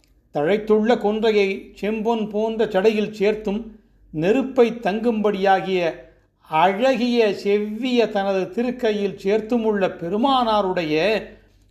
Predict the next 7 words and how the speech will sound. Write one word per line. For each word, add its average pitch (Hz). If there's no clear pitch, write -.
ஒப்பற்ற 220
ஒரு 202
பாகத்தின் 247
புறத்திலும் 233
சிறந்த 240
பரமண்டலத்திலும் 214
தாமரை 226